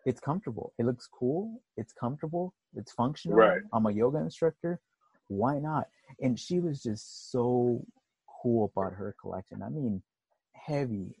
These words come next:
Speaker 1: heavy hitting collections, and not one Journe. I think she had a, a, a few, and, and Ming, and, uh, I mean, all these independent,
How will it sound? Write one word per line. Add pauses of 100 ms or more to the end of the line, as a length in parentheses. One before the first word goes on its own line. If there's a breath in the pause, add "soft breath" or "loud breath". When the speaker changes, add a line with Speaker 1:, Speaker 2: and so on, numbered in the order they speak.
(120)
Speaker 1:
heavy
hitting
collections,
and
not
one
Journe.
I
think
she
had
a,
a,
a
few,
and,
and
Ming,
and, (520 soft breath)
uh,
I
mean,
all
these
independent,